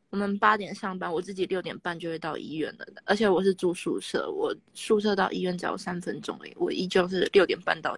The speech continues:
医院。就是看你啊，你的习惯是你想要慢慢的、悠悠哉哉地把事情先提早做完，还是你是要，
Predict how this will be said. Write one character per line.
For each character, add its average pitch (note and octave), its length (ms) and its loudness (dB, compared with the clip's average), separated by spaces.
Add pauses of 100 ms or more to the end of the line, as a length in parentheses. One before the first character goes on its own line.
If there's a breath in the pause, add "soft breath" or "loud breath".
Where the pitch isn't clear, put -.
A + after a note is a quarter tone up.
医 - 100 -14
院。 - 160 -8 (360 soft breath)
就 B3 140 -6
是 C#4 140 -2
看 B3 200 -4
你 F3 120 -8
啊， A#2 120 -12
你 F3+ 80 -12
的 F#3+ 80 -8
习 G3+ 200 -6
惯 G#3+ 180 -2
是 G#3 140 -10
你 G3+ 100 -4
想 G3 160 -4
要 F#3 80 -4
慢 A#3 180 0
慢 G3 300 -4
的、 - 140 -12
悠 G3 140 -6
悠 F#3+ 180 -4
哉 F#3+ 160 -6
哉 F#3 140 -8
地 F3 60 -8
把 - 140 -8
事 F#3+ 180 -14
情 F#3 220 -12
先 F3+ 260 -6
提 F3+ 200 -10
早 F3+ 180 0
做 E3 220 0
完， F2+ 120 -8
还 F3 200 -12
是 F#3 120 -12
你 F3+ 160 -12
是 - 180 -6
要， E3 220 2